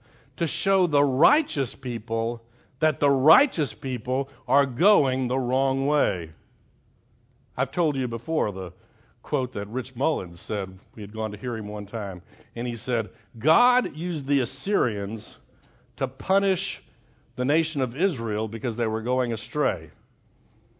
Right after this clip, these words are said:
Then God punished the Assyrians because they enjoyed it too much." Think about that. God will use whatever it takes.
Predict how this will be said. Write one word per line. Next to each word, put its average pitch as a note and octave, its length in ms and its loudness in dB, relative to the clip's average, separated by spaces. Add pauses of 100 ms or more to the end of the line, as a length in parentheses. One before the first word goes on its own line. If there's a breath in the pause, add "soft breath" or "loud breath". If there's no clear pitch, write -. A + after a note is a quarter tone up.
(1600)
Then C#3 200 0
God D3+ 360 6
punished D3+ 360 -2
the B2 120 0
Assyrians A2 640 -2
because A2 240 -8
they G#2+ 120 -2
enjoyed G#2 380 -4
it F2+ 120 -14
too G2 140 -12
much." F2+ 480 -12 (1500)
Think B3 160 -4
about G2+ 280 -6
that. D#2 180 -10 (1200 soft breath)
God C#4+ 560 8
will G3+ 200 6
use F#3 580 4 (200 loud breath)
whatever A3 600 6
it F#3+ 200 4
takes. E3+ 760 2